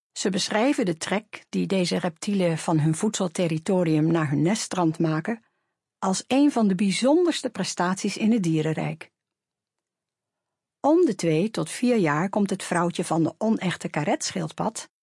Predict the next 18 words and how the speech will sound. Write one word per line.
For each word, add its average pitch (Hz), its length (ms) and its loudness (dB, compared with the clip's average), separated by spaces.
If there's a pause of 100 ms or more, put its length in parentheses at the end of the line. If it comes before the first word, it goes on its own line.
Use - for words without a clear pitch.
(160)
aan 165 180 2
land 247 280 4
om 269 140 0
eieren 147 380 -4
te - 120 -8
leggen. 143 340 -10 (680)
Tot 220 160 -2
wel 214 140 2
honderd 277 360 4
per 220 160 0
nest, - 500 -2 (420)
die 170 140 -2
ze 160 100 -2
daarna 160 440 2
in 277 140 2
het - 120 0
zand 160 260 0
verbergt. 147 580 -6